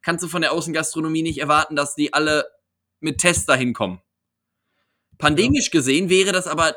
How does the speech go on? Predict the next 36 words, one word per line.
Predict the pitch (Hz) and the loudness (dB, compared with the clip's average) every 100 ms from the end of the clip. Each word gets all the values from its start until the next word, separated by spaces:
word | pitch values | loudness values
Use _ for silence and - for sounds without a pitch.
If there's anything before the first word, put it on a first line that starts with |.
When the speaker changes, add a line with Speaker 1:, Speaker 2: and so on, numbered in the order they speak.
| - | -6
Speaker 1:
viel | - 196 | -8 -2
besser. | 185 190 127 92 _ _ _ _ _ _ _ _ _ _ | -2 2 0 0 _ _ _ _ _ _ _ _ _ _
Denn | 160 165 | 0 0
wenn | 170 | -2
du | 190 180 170 | 0 -2 -4
nach | 180 196 233 | 2 2 4
wie | 226 | -2
vor | 214 226 | 0 0
für | 214 - - | 0 -4 2
alles, | 233 220 - - _ _ _ _ | 4 4 2 -8 _ _ _ _
für | - 185 - _ | -8 -8 -8 _
alles | 262 240 123 - - _ _ _ _ _ _ | 10 10 6 0 -12 _ _ _ _ _ _
nach | 170 240 | 2 2
wie | 262 | 2
vor | 254 226 | -2 0
einen | 214 | 0
Test | 233 226 - | 0 -4 0
bräuchtest, | 135 113 110 92 - _ _ _ _ _ _ _ | -2 0 -6 -8 -12 _ _ _ _ _ _ _
und | - 185 | -6 -4
zwar | - | 0
einen | 180 | 0
tagesaktuellen, | 196 220 214 165 139 - 131 127 | 6 6 6 0 -4 -4 -2 0
wenn | 139 | -2
das | 175 | -2
heißt, | 180 190 185 | 0 -2 0
du | 202 | -2
musst | 208 - | -2 -2
zum | 214 190 | -6 -4
Friseur, | 208 175 170 107 - _ _ | -4 2 2 2 -2 _ _
musst | 180 175 | -6 0
du | 190 | 2
heute | 175 226 233 | 6 6 4
einen | 208 | 0
tagesaktuellen | 214 208 185 175 190 175 190 | 2 0 -2 -4 -4 -4 -2
Test | 185 160 123 | -2 -2 -2
haben, | 104 90 | -2 -2